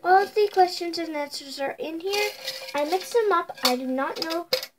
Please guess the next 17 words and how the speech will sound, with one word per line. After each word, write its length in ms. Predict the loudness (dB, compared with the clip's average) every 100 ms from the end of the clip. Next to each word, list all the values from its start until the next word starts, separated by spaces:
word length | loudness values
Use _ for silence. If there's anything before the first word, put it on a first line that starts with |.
| -4
where 220 | 0 0
in 300 | -2 -6 -8 -12 -20 _ -14
each 320 | -12 -10 -12 -12 -16 -12 -4
they 140 | 0
are. 240 | 0 -2 2 2 2 0 0 -2 -2 -2 -4 -20 _ _ _ _ 2 4 -2 -8 -10 -4 -4 -4 -10 -16 -12 -6 -4 -4 2
Um, 460 | 6 8 8 6 0 -2
so, 1000 | -2 0 10 12 12 12 12 12 12 10 6 -6 _ _ _ _ _ _ _ _ -20 _ _ _ _ _ -16 6
um, 560 | 10 12 12 10 8 8
who 240 | 12 12
wants 200 | 12 12
to 80 | 8
go 100 | 6
first? 540 | 6 4 2 -8 -14 -18 _ _ _ _ _ _ _ _ _ _ 10
I 140 | 12
will. 300 | 12 8 8
Okay, 300 | 6 10 10
Max, 480 | 8 6 2 -6 -10